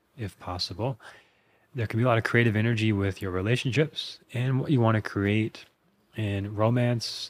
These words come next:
dating, intimacy, and artist-, artistically. So maybe there's some sort of artistic project you want to explore here. This is a great time to do that.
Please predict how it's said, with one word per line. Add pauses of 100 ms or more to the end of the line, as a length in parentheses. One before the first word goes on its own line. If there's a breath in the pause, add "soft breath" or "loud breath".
dating, (460)
intimacy, (580 loud breath)
and
artist-, (340)
artistically.
So
maybe
there's
some
sort
of
artistic
project
you
want
to
explore
here.
This
is
a
great
time
to
do
that.